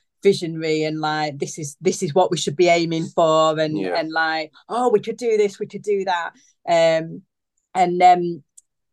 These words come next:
Speaker 1: you're like, "We just need to get it done." Whereas I'm kind of like, "Oh, I'd need to put all this in to make it perfect."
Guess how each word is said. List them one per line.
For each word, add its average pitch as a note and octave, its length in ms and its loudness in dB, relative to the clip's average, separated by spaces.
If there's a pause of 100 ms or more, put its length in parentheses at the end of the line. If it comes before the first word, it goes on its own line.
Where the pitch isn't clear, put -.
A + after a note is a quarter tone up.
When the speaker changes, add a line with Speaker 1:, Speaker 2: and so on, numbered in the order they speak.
(200)
Speaker 1:
you're G#3+ 280 4
like, G3 420 0
"We F3+ 120 -8
just - 240 -8
need F#3 220 -4
to E3+ 100 -10
get F3 180 2
it D#3+ 120 -6
done." D3+ 360 0
Whereas E3 360 2
I'm E3 440 -2
kind D#3+ 260 -6
of D#3 100 -8
like, D#3+ 520 -2 (560)
"Oh, F#3 360 4 (120)
I'd F#3+ 220 -6
need A3+ 220 0
to - 80 -18
put A#3 120 0
all A3+ 300 2
this G#3+ 340 -4
in G3 220 -2
to G3 120 -8
make G3 240 0
it G3+ 120 -4
perfect." D#3 880 -6